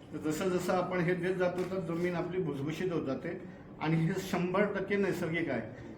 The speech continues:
याच्यामध्ये, अ, जीवामृतामध्ये असणारे सगळे बॅक्टेरिया किंवा फंगस किंवा इतर ज्या गोष्टी आहेत त्या सगळ्याच्या सगळ्या या द्रावणामध्ये आहेत. Per एमएल त्याचा जो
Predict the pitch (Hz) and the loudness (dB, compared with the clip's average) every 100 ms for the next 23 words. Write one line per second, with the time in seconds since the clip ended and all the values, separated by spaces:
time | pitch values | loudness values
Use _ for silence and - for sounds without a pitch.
0 | 147 143 180 175 175 196 208 160 160 147 | -6 -4 -2 -2 2 2 2 2 2 2
1 | 151 165 175 185 185 190 185 185 196 160 | 0 -2 0 0 2 2 2 2 2 2
2 | - 180 190 190 185 165 196 170 156 165 | 0 -2 -2 -2 -2 0 0 0 -2 -2
3 | 165 170 170 170 160 151 151 156 175 170 | 0 0 0 -4 -2 -2 0 -2 -2 -2
4 | 147 160 160 165 165 156 165 143 147 151 | -2 -4 0 0 0 -4 -2 -2 -2 -4
5 | - - - - 160 160 147 170 165 170 | -10 -16 -12 -4 -2 0 2 0 0 -2
6 | 156 156 156 151 175 - 147 139 135 143 | 0 2 2 4 2 0 -4 -2 0 0
7 | 143 139 160 - - - - - - - | -2 0 0 0 -8 -12 -14 -16 -16 -8
8 | - 180 196 202 202 208 208 185 190 196 | 4 6 8 8 6 4 2 0 2 4